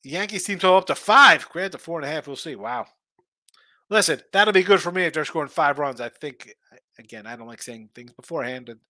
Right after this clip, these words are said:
Yanks score five. I think Cole for a win is a safe one. Michael, you have a good day. Everybody have a good day. I'm gonna roll out of here. I'm gonna, uh, go get a Yordi Alvarez throwback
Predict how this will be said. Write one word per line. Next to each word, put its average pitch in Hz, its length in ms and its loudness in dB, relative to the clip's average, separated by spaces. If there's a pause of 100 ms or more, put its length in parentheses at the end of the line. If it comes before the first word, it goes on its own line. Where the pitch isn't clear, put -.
(720)
Yanks 180 300 0
score 185 200 4
five. 170 360 6
I 147 60 -2
think 165 260 -8
Cole 180 260 -6
for 156 200 -4
a 147 40 -2
win 147 280 -8
is - 400 -10 (360)
a - 60 -20
safe - 340 -12
one. 92 120 -20 (840)
Michael, 185 280 -6
you 143 120 -4
have 123 100 -4
a 117 40 -18
good 117 180 -16
day. 101 200 -14 (1400)
Everybody 240 260 4
have 131 100 0
a 117 40 -16
good 110 160 -12
day. 110 60 -14
I'm 135 100 -12
gonna 214 120 -8
roll 170 200 2
out 131 160 0
of 127 60 -10
here. 190 200 -12 (880)
I'm 139 200 -16
gonna, 139 360 -14
uh, 131 340 -8 (1500)
go 143 120 -10
get 135 180 -8
a 113 280 -12 (100)
Yordi 147 360 -8
Alvarez 143 420 -6
throwback 143 680 -8